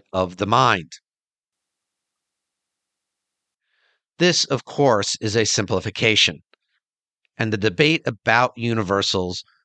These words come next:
was much more complex. But the debate was important because many felt it struck at the heart of Christian theology. Many argued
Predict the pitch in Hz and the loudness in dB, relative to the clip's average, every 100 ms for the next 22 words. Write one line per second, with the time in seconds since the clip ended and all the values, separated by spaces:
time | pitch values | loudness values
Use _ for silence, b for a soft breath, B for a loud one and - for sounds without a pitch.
0 | _ 104 123 135 120 107 104 110 110 101 | _ 0 2 4 2 -2 0 0 0 -2
1 | 98 98 98 - 95 90 90 131 117 - | 0 0 0 -2 -2 -2 -2 0 0 0
2 | - - - _ _ _ _ _ _ _ | -8 -12 -14 _ _ _ _ _ _ _
3 | _ _ _ 123 - 98 101 - - 196 | _ _ _ -4 -2 -2 -4 -4 -2 2
4 | 175 156 _ 127 147 165 143 151 - - | 2 0 _ -2 2 2 2 -2 -2 0
5 | 190 - 92 - - _ _ _ _ _ | 0 0 -10 -14 -20 _ _ _ _ _
6 | - 120 127 123 131 165 220 208 - - | -8 -2 -2 0 0 0 0 -4 -6 2
7 | 123 120 - - _ - - - - 127 | 2 2 -4 -20 _ -6 0 0 0 0
8 | 117 - - 117 110 104 - - 135 131 | 0 0 -8 -6 -4 -6 -6 0 2 2
9 | - _ - 113 113 107 - - 113 - | -4 _ -2 2 2 0 -8 -4 -2 -2
10 | 110 107 - 107 98 110 113 87 85 87 | -4 -6 -4 0 2 4 2 0 -4 -8
11 | _ _ _ _ _ _ _ _ - 117 | _ _ _ _ _ _ _ _ -8 -2
12 | 165 208 - - 127 175 165 127 101 | 0 0 -2 -2 0 2 0 -2 -2